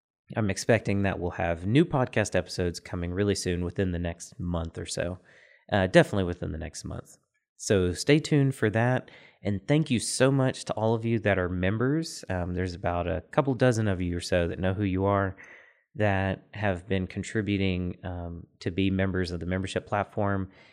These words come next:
And it's your support each month that helps keep the podcast going and helps fund things like equipment replacements when we need them and that sort of thing. All of this is, you know, a passion project of mine that I make happen as I'm able to make it happen.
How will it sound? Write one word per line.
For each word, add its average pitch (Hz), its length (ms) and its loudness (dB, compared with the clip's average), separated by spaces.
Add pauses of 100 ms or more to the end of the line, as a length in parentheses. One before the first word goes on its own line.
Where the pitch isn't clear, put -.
(100)
And 107 120 0
it's 98 160 -2
your 123 180 2
support 110 680 0
each - 260 -6
month 98 440 -2
that 92 200 0
helps - 480 -4 (380)
keep - 260 -2
the 104 80 0
podcast 98 560 -2
going 104 460 2
and 92 100 -8
helps - 320 -4
fund 92 320 0
things 85 460 -6
like - 160 -8
equipment - 420 -4
replacements 90 640 -4
when 90 140 -2
we 90 100 -2
need 90 240 -2
them 87 280 -4 (480)
and 87 320 -4
that 85 180 -6
sort 87 180 -4
of 85 80 -6
thing. 87 440 -2
All 95 200 0
of 87 80 -4
this 87 220 -4
is, 87 300 -8 (640)
you 92 120 -4
know, 82 280 -2
a 92 100 4
passion 104 420 0
project 95 500 2
of 90 140 -2
mine 92 440 2
that 87 160 0
I 85 100 2
make 90 260 2
happen 90 440 0
as 90 260 -2
I'm 90 180 -2
able 87 260 -2
to - 120 -10
make 104 220 2
it 123 80 0
happen. 127 440 0